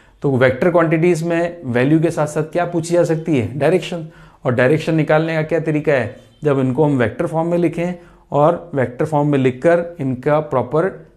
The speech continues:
साइन के लिए जो आपने ये यूनिट कैप यूज़ किया है, यूनिट वेक्टर यूज़ किया है, ये इनकी डायरेक्शंस के लिए होते हैं। तो यूनिट वेक्टर्स का यूज़ करते हुए आप वेक्टर क्वांटिटीज को ईजीली कैलकुलेट कर सकते हो, राइट? तो वेक्टर क्वांटिटीज को हमेशा वेक्टर फॉर्म में सॉल्व करें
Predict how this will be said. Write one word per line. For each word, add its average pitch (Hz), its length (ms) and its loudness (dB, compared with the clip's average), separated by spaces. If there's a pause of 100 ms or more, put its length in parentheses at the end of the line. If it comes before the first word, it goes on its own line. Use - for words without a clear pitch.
साइन 156 520 0
के 165 140 0
लिए 139 220 2
जो 135 120 2
आपने 135 280 0
ये 135 240 0
यूनिट 143 340 0
कैप 160 260 0
यूज़ 156 300 0
किया 156 160 2
है, 151 100 0
यूनिट 143 260 0
वेक्टर 147 300 0
यूज़ 151 280 -2
किया 151 180 0
है, 143 160 -8 (320)
ये 151 100 2
इनकी 143 220 2
डायरेक्शंस 127 540 0
के 165 100 -2
लिए 160 120 4
होते 156 260 2
हैं। 147 200 -4 (360)
तो 139 60 -2
यूनिट 156 520 2
वेक्टर्स 131 400 -2
का - 120 0
यूज़ 156 300 2
करते 127 300 -2
हुए 123 200 -2 (440)
आप 127 100 0
वेक्टर 123 300 0
क्वांटिटीज 120 520 -2
को 139 160 0
ईजीली 123 340 2
कैलकुलेट 135 460 0
कर 147 140 0
सकते - 340 -12
हो, 107 80 -12 (560)
राइट? 202 260 0 (360)
तो 135 80 0
वेक्टर 151 280 2
क्वांटिटीज 185 420 2
को 180 140 0
हमेशा 170 240 0
वेक्टर 127 320 0
फॉर्म 175 180 -2
में 185 80 -2
सॉल्व 180 240 0
करें 185 240 0